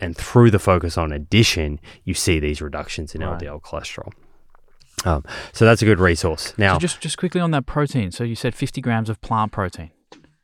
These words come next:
Speaker 2: Okay, is that as a swap? So swap fifty grams of animal for this, and you're gonna get a reduction in approximately five percent.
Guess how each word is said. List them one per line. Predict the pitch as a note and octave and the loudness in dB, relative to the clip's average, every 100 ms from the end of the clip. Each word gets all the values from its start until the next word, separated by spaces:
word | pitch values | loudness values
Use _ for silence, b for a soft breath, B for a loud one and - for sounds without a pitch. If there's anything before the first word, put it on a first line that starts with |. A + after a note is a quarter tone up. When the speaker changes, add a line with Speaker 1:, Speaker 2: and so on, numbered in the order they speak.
| - | -16
Speaker 2:
Okay, | G2+ F2+ - | -10 -10 -6
is | G#2+ | -2
that | B2+ C3+ | 0 0
as | A2+ G#2+ - - | -2 -2 -6 -4
a | G2+ G2 F#2 | -2 -2 -4
swap? | - - A#2+ - - _ _ _ | -6 -2 -2 -4 -16 _ _ _
So | G2 F2+ | -8 -8
swap | - C3 A2 | -4 0 0
fifty | - A#2 G#2+ | -2 -8 -4
grams | G#2 G2 | -2 -2
of | F#2+ | -4
animal | F#2+ G2 G2 | -4 -2 -4
for | F#2 - G2 | -6 -4 -2
this, | F#2+ F#2+ | 0 -2
and | F#2+ | -4
you're | F#2 F2+ | -6 -6
gonna | F2+ | -6
get | F2+ | -6
a | |
reduction | F2 F#2 F#2 F#2 | -6 -6 -8 -10
in | F2 - | -10 -12
approximately | - F#2 G2 - D2 | -14 -8 -8 -6 -10
five | - F2+ E2+ | -6 -6 -6
percent. | F2 F#2 G2+ _ | -8 -10 -10 _